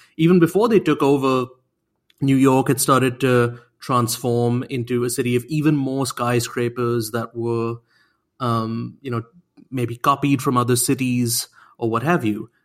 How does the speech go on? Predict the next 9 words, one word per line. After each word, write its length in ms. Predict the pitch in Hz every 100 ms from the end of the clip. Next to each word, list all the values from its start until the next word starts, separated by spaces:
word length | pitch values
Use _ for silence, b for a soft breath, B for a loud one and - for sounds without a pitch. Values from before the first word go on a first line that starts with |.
| _ -
Um, 340 | 127 123 120 -
'cause 180 | 202
it's 100 | 220 339
also 500 | 339 339 254 - - 147
likely 320 | 139 139 151
that 120 | 147
the 40 | 139
people 280 | 143 143 131
designing, 540 | 117 120 151 175